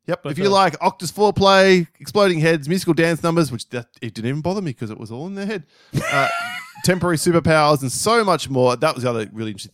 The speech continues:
Speaker 1: thing, to give the boy some powers in this season was a, was
Speaker 2: To
Speaker 1: an
Speaker 2: give what's his
Speaker 1: intriguing
Speaker 2: name, um, Dennis Quaid's son.
Speaker 1: Yeah, Huey.
Speaker 2: Huey.
Speaker 1: Mm.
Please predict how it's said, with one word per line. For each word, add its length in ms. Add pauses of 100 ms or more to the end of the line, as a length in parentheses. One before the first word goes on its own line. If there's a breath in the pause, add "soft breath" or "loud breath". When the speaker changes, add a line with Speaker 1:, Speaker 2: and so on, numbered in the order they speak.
Speaker 1:
thing, 60
to 80
give 180
the 60
boy 220
some 180
powers 520
in 60
this 100
season 320
was 120
a, 100
was 160
Speaker 2:
To 60
Speaker 1:
an 40
Speaker 2:
give 120
what's 180
his 100
Speaker 1:
intriguing 260
Speaker 2:
name, 60
um, 140
Dennis 260
Quaid's 240
son. 280
Speaker 1:
Yeah, 120
Huey. 400
Speaker 2:
Huey. 380
Speaker 1:
Mm. 200